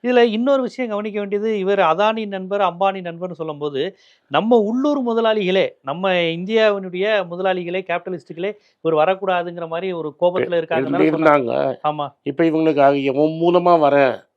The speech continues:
Speaker 2: நான் தனியா வரல,
Speaker 1: ம்.
Speaker 2: நீ என்னோட ஏஜென்ட்டா இரு, என்னோட டீலரா இருன்னொன்னே" சரின்ட்டாங்க.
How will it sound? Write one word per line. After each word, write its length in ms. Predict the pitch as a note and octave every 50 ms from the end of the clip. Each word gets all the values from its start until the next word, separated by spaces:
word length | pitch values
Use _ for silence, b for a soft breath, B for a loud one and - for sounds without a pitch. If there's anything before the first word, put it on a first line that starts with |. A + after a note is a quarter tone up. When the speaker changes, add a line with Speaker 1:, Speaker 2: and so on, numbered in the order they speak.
| _ _ _ _ _ _ _
Speaker 2:
நான் 240 | - B2+ C3+ C#3 C#3
தனியா 380 | C3+ C3+ C#3 D3+ D#3 D#3 D3
வரல, 580 | C#3 B2+ A#2 A#2 A#2 A#2 A#2 A2+ G#2 - - _ _
Speaker 1:
ம். 220 | B2 A#2+ A#2 A2+ - _ _ _
Speaker 2:
நீ 260 | - C#3 D3+ D3 C#3+
என்னோட 200 | C3+ C#3 C3+ C3 B2+ B2
ஏஜென்ட்டா 520 | B2+ C#3 D#3 C#3+ D3+ C#3+ C#3 C3 - A#2+
இரு, 140 | A#2 A2+ A#2 A#2 A2+
என்னோட 280 | A#2 B2 B2 B2+ B2+ B2+
டீலரா 400 | A#2+ C3+ D3 D3+ D#3 D3 C#3 C3
இருன்னொன்னே" 560 | A#2+ B2 B2 B2 C3 B2 B2 A#2 A#2+ C#3 D#3 D3+ -
சரின்ட்டாங்க. 560 | C#3 C3+ C3 A#2+ - _ - F2+ - -